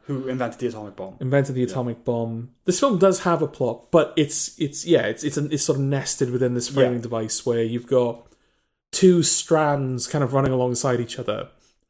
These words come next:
Speaker 2: One labeled fission, one labeled fusion. But practically what that means is some of the film is in color,
Speaker 1: Mm-hmm.
Speaker 2: some of the film is in black and white.
Speaker 1: Yeah.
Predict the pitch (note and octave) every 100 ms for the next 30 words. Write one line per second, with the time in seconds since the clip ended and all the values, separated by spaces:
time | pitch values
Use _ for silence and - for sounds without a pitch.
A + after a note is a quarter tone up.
0 | _ C#3+ D3 D3+ C#3+ C#3 B2+ A#2+ - B2+
1 | A#2+ B2 A#2+ A#2+ A#2+ A#2+ A2+ - B2 A#2
2 | A2 G#2+ A2 _ _ _ _ - B2+ A2+
3 | - - - D#3 - C3 C3+ B2+ B2 B2
4 | B2+ B2+ A#2+ B2+ A#2 - D#3+ C#3 D3 C3+
5 | B2 - A#2+ B2 A#2+ - - A#2 A2+ G#2+
6 | _ _ - D3 C3 B2 A#2+ A#2 A#2 A#2
7 | - G#2+ A2 - - F2+